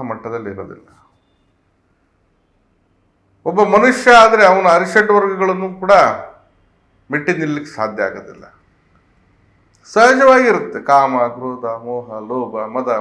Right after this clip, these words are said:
ಮತ್ಸರ ಅಂತಕ್ಕಂಥದ್ದು ಸಹಜ ಸ್ಥಿತಿಯಲ್ಲಿ ಇರುತ್ತೆ. ಈ ಕೆಲವೊಮ್ಮೆ ನೋಡಿ, ಈ ಲೋಭತನ ಅಂತಕ್ಕಂಥದ್ದು, ಮದ, ಮತ್ಸರ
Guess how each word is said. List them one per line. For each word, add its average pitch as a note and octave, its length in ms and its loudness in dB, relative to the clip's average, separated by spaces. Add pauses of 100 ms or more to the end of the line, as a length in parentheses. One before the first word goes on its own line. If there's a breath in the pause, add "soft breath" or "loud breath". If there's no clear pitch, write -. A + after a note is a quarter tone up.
ಮತ್ಸರ A#2+ 400 -12
ಅಂತಕ್ಕಂಥದ್ದು B2+ 640 -16
ಸಹಜ D3+ 220 -6 (120)
ಸ್ಥಿತಿಯಲ್ಲಿ C#3 460 -18
ಇರುತ್ತೆ. - 260 -20 (1700)
ಈ F3 180 -20
ಕೆಲವೊಮ್ಮೆ B3+ 400 6 (140)
ನೋಡಿ, A3 200 2 (300)
ಈ E3 80 -10 (480)
ಲೋಭತನ G3+ 500 0
ಅಂತಕ್ಕಂಥದ್ದು, - 680 -16 (760)
ಮದ, C3 220 0 (1300)
ಮತ್ಸರ E3 460 -6